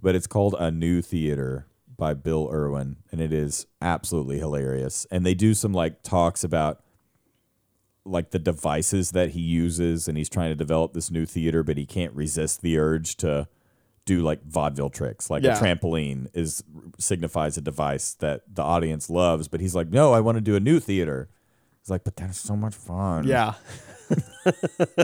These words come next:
Speaker 1: It's just a, a really good time. But it is that new experience thing. I mean, I want, you know, when I moved back down here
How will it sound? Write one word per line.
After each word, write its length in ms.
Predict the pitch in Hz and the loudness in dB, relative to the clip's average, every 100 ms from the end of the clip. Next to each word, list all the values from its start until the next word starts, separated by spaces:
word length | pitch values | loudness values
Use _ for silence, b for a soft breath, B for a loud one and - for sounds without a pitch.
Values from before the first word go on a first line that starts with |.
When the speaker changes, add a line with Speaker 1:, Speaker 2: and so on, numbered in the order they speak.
| - 160 - 147 - 143 139 B - | 2 0 2 -2 0 0 -2 B 0
Speaker 1:
It's 160 | 123 | 2
just 180 | 135 - | 2 2
a, 200 | 110 98 | 0 2
a 80 | 95 | 0
really 300 | 82 87 76 | 2 0 0
good 200 | 71 71 | -2 -4
time. 340 | 73 69 71 - _ _ b b b b | -4 -4 -6 -10 _ _ b b b b
But 220 | 120 120 - | 2 2 2
it 140 | 127 | 0
is 180 | 143 131 | 2 2
that 200 | 135 - | 0 0
new 260 | 98 104 104 | 2 4 4
experience 520 | 92 - 92 90 87 | 0 -4 -2 -2 -4
thing. 160 | 95 | -6
I 60 | 90 | -2
mean, 140 | 104 98 | -2 0
I 100 | 120 | 0
want, 300 | 123 151 - _ _ _ _ _ _ _ _ | 2 0 -2 _ _ _ _ _ _ _ _
you 80 | 117 | 0
know, 240 | 127 123 117 | 2 4 2
when 220 | 113 117 | 2 4
I 60 | 113 | 6
moved 240 | 123 139 | 4 4
back 180 | 123 85 | 2 2
down 260 | 101 101 | 2 4
here 400 | 104 92 85 80 | 4 2 2 0